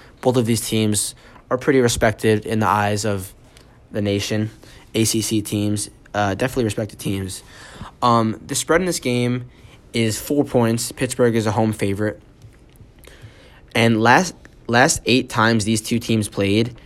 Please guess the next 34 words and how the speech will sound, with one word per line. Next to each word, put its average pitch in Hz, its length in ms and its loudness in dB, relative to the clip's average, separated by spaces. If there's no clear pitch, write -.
their, 131 220 4
the 120 160 0
score 127 280 6
has 127 160 4
been 120 160 4
within 110 240 2
a 104 60 2
touchdown, 92 640 -2
which 107 160 -4
is 110 220 -2
pretty 139 220 2
crazy. 104 400 0
Last 117 320 0
eight 120 280 0
times, 95 640 -4
and 98 340 -4
they - 80 0
don't 151 100 2
play 127 160 4
every 117 200 2
year, 104 180 2
but 101 260 0
the - 80 -10
last 117 320 0
eight 113 160 -2
times 107 360 -4
it's - 100 -18
been 104 260 -6
within 107 220 -4
a 98 40 -6
touchdown. 113 600 -2
U 117 180 0
N 131 100 2
C 127 460 -2